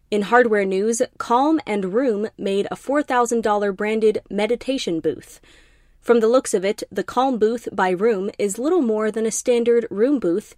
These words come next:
with frosted glass, softer lighting, and a soothing misty forest interior. But it's a pretty smart partnership between the two white-hot startups.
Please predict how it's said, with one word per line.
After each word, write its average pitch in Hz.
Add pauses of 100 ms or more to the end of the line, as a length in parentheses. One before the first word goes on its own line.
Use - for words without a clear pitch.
(220)
with 180
frosted 220
glass, 185
softer 190
lighting, 214 (300)
and 214 (200)
a 226
soothing 302
misty 233
forest 196
interior. 208 (500)
But 285
it's 240
a 247
pretty 339
smart 269
partnership 202
between 196
the 175
two 269
white-hot 185
startups. -